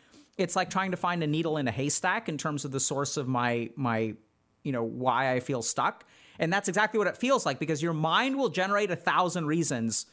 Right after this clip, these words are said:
for feeling a particular way. But even if you think about it, we don't feel a particular way because of a thousand things, right? And just think about your life for a second. If you feel a particular way, chances are it's not, like, an amalgamation of a thousand experiences. Chances are it's one experience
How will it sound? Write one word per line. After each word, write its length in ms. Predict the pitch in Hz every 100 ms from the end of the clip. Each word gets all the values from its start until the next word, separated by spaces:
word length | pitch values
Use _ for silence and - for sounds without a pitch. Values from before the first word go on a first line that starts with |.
| -
for 240 | - 170 165
feeling 360 | 175 160 151
a 40 | 127
particular 480 | 131 131 131 110
way. 240 | 107 104 62 _ _ _ -
But 120 | 196
even 180 | 254 262
if 100 | 226
you 100 | 180
think 220 | 214 285
about 220 | 180 156
it, 60 | 156
we 100 | 196
don't 220 | 269 226
feel 360 | - - 269 240
a 60 |
particular 480 | 202 175 185 185 170
way 160 | 160 165
because 380 | 151 - 202 180
of 80 |
a 60 | 160
thousand 440 | - 160 160 135
things, 380 | 113 139 - -
right? 300 | 113 131 156 - _ _
And 100 | 185
just 120 | 180 277
think 120 | 269
about 160 | 240
your 100 | 196
life 220 | 170 190 -
for 120 | 107
a 60 |
second. 320 | - - - - _ _ _ _ -
If 200 | 247 240
you 140 | 240
feel 320 | 233 240 247 233
a 40 |
particular 480 | 220 185 190 180 170
way, 220 | 165 160
chances 380 | 160 208 247 220
are 140 | 202
it's 140 | 185 185
not, 180 | 208 185
like, 160 | 185
an 80 | 180
amalgamation 800 | 147 147 165 165 147 156 - 143
of 80 | 131
a 40 |
thousand 360 | 135 131 131 120
experiences. 520 | - 202 170 131 113 - -
Chances 260 | 226 240 185
are 140 | 190
it's 100 | 160
one 240 | 143 175
experience 680 | 156 - 160 117 69 - -